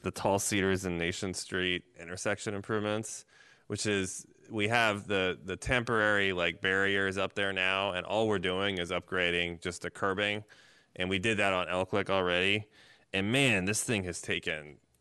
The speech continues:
like, years at this point just to go from one step to the other. And it sounds like we may be having some issues with right-of-way acquisition. So if that's the case, can somebody tell me, and can I help, um,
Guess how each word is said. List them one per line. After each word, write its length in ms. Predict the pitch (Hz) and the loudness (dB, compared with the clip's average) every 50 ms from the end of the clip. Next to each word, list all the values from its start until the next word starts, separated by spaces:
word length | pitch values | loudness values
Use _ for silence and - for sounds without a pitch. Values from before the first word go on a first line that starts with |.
| _ _ _ - | _ _ _ -8
like, 260 | 95 82 78 - - | -6 -6 -8 -8 -8
years 440 | 90 90 101 107 101 98 90 78 82 | -8 -4 0 2 2 2 2 0 -2
at 80 | 78 - | -6 -6
this 160 | 87 82 - | -6 -6 -6
point 480 | - - 92 82 76 76 73 - 87 | -6 -4 -4 -2 -2 -2 -4 -6 -8
just 220 | 87 92 90 - - | -6 -6 -6 -6 -6
to 60 | 92 | -6
go 180 | 78 87 85 85 | -4 -2 -2 -2
from 220 | - - 90 85 | -2 -4 -4 -2
one 180 | 82 82 82 85 | -2 -2 -2 -2
step 260 | - - 95 87 82 - | -4 -2 -2 -2 -2 -2
to 100 | - 87 | -2 -2
the 140 | 82 82 78 | 0 0 2
other. 360 | 85 87 90 95 98 98 - - - - - - - _ _ - | 2 2 2 2 0 0 -2 -6 -14 -20 -20 -20 -20 _ _ -4
And 100 | 98 95 | -2 -2
it 100 | 95 - | -2 0
sounds 300 | - 135 135 151 143 143 | 0 2 2 2 2 2
like 200 | 139 120 110 110 | 2 0 0 2
we 120 | 107 101 | 2 2
may 180 | 101 101 101 101 | 4 4 4 4
be 140 | 95 98 95 | 2 2 2
having 360 | 101 101 95 92 92 92 92 | 4 4 4 4 2 2 0
some 200 | - - 90 80 - | -2 -4 -4 -4 -2
issues 720 | - 92 90 - - 101 98 95 95 95 92 - - - - - | -2 -2 -2 -2 0 0 2 2 2 0 -2 -4 -6 -8 -10 -8
with 640 | - 92 90 90 87 87 87 87 - - - - - - _ _ _ - | -2 0 2 4 4 4 4 2 0 -4 -12 -18 -20 -20 _ _ _ -8
right-of-way 500 | 95 90 87 92 107 123 131 135 143 139 | -2 0 2 4 4 4 2 2 4 4
acquisition. 760 | 139 139 143 - 147 135 139 147 143 - 160 147 147 147 147 139 _ _ - - - - - _ _ _ _ _ | 4 4 2 0 -2 -2 0 0 -2 0 -2 -2 0 0 -2 -6 _ _ -20 -20 -20 -20 -20 _ _ _ _ _
So 600 | - - - 113 107 107 104 104 101 101 98 - - _ - | -10 -2 2 4 4 4 4 4 4 2 0 -2 -6 _ -2
if 180 | 113 135 151 | 0 0 0
that's 280 | - 185 165 156 143 - | 2 2 2 2 2 0
the 80 | 120 101 | -2 -2
case, 640 | - - 101 98 101 107 117 - - - - - - _ _ _ _ _ _ _ _ _ - | -2 0 2 2 2 2 0 -2 -6 -10 -12 -14 -16 _ _ _ _ _ _ _ _ _ -8
can 160 | - 104 90 | -6 -6 -4
somebody 320 | - - 110 113 120 107 | -2 -2 0 0 0 0
tell 240 | 92 - 107 98 98 | -2 -2 -2 -4 -2
me, 320 | 101 107 113 117 117 120 107 | -2 0 0 0 0 0 -2
and 240 | 90 92 90 87 | -2 -4 -4 -4
can 160 | - - 101 92 | -6 -6 -4 -2
I 120 | 92 90 | -2 0
help, 280 | 95 92 95 107 110 - - - _ - - - | 0 0 0 0 -2 -6 -12 -20 _ -20 -12 -6
um, 320 | 92 92 90 87 87 82 | -4 -2 -2 -2 -4 -6